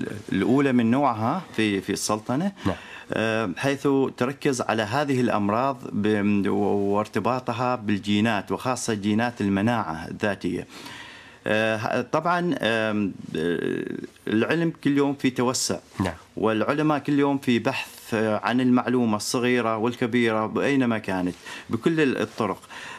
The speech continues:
Speaker 1: آه، مجتمعنا العماني هناك مثل ما ذكرت سابقًا، هناك شح في المعلومات عن هذه الأمراض. وأيضًا ال-، العلاج، ال-، العلاجات أو الأدوية التي تستخدم أيضًا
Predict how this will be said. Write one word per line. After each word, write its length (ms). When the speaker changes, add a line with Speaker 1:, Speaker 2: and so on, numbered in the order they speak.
Speaker 1:
آه، 800
مجتمعنا 600
العماني 500
هناك 360
مثل 260
ما 160
ذكرت 260
سابقًا، 680
هناك 320
شح 320
في 160
المعلومات 760
عن 80
هذه 320
الأمراض. 480
وأيضًا 440
ال-، 120
العلاج، 1200
ال-، 680
العلاجات 640
أو 120
الأدوية 500
التي 300
تستخدم 720
أيضًا 360